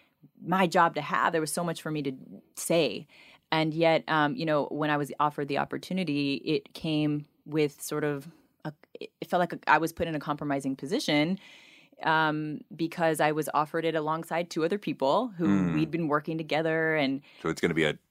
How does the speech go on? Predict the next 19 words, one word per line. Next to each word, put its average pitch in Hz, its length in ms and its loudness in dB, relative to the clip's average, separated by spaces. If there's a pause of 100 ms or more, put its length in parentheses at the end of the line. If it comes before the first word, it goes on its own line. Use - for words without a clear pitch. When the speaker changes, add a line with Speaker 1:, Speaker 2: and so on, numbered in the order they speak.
Speaker 1:
a - 20 -8
Speaker 2:
tripartite 120 1080 6
leadership 107 760 2 (380)
something 98 1200 2
thingy. 95 520 0
Speaker 1:
Right. 202 540 4 (120)
And 220 200 6
it 262 100 6
was 247 200 2
sort 233 220 4
of 208 180 0
like, 190 260 2
m-, 165 180 -8 (360)
you 208 100 0
know, 156 260 4 (140)
sign, 185 600 2
sign 190 400 2
this 185 260 -2 (800)
form. 175 500 2